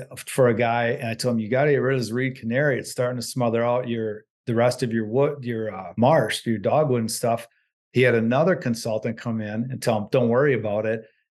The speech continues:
And then he had Jim Ward come in. This guy got a lot of money. He was hiring everybody. He wanted everybody's opinion. And Jim said, "You better, I agree with Todd, you better get on the canary. You're gonna have a moonscape out there of nothing." And then I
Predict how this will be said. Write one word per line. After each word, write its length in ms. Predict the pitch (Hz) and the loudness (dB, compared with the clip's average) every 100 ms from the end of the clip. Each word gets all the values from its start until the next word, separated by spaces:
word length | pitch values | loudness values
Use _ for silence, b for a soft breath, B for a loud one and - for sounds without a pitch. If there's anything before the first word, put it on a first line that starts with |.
| - | -4
And 100 | 113 | 0
then 120 | 139 | 2
he 80 | 131 | 4
had 180 | 127 117 | 2 0
Jim 220 | 135 117 | -2 0
Ward 280 | 123 147 143 | 2 0 -2
come 200 | 113 101 | -8 -8
in. 80 | 95 | -8
This 180 | 120 | -6
guy 160 | - 139 117 | 0 2 2
got 80 | |
a 20 | 113 | 2
lot 180 | 113 | 0
of 40 | 110 | 0
money. 200 | 117 113 | -2 -4
He 80 | 104 | -6
was 120 | 104 | -8
hiring 320 | - 120 110 | -2 -2 0
everybody. 360 | 107 107 107 104 | -2 -2 -2 -4
He 40 | |
wanted 280 | 107 107 107 | -4 -4 -4
everybody's 380 | 107 110 110 101 | -2 -2 -2 -6
opinion. 440 | 92 - 117 113 - b b _ | -8 -2 0 0 -4 b b _
And 80 | 113 | 0
Jim 160 | 117 | 0
said, 200 | 113 113 | 0 -2
"You 100 | 110 | 0
better, 360 | 120 127 123 120 120 | 2 2 2 0 0
I 80 | |
agree 260 | 123 110 127 | -2 0 0
with 180 | 127 127 | 0 -2
Todd, 320 | 117 117 107 | -2 -2 -2
you 100 | 113 | -6
better 320 | 110 120 117 | -4 0 0
get 180 | 113 113 | -2 -4
on 140 | 113 110 | -4 -6
the 100 | 104 | -8
canary. 480 | - 113 117 107 | -2 0 0 -2
You're 120 | 104 98 | -4 -4
gonna 180 | 113 | -4
have 180 | 107 113 | 0 0
a 80 | 107 | -2
moonscape 640 | 110 123 127 117 113 107 110 | -2 -2 -2 -4 -2 -2 0
out 200 | 107 107 | 0 0
there 160 | 101 | -4
of 80 | 98 | -4
nothing." 460 | 107 110 - 101 95 b b b b - | -2 -2 -4 -12 -12 b b b b 0
And 180 | 120 | 2
then 340 | 127 151 160 160 B B | 4 4 2 -2 B B
I 40 | _ | _